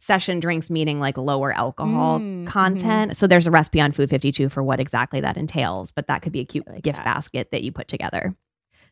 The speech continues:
Speaker 2: Two things that are really just, like, going at the theme. Haptic Lab, which makes beautiful kites, makes a sailboat. It, is that a sailboat? Yeah, it's like a,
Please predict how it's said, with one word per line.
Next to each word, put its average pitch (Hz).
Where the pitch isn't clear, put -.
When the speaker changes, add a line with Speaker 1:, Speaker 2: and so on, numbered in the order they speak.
Speaker 2:
Two 294
things 339
that 320
are 262
really 180
just, 170
like, 156
going 160
at 160
the 170
theme. 160
Haptic 196
Lab, 196
which 180
makes 160
beautiful 165
kites, -
makes 156
a 151
sailboat. 151
It, 196
is 202
that 254
a 254
sailboat? 262
Yeah, 165
it's -
like 208
a, -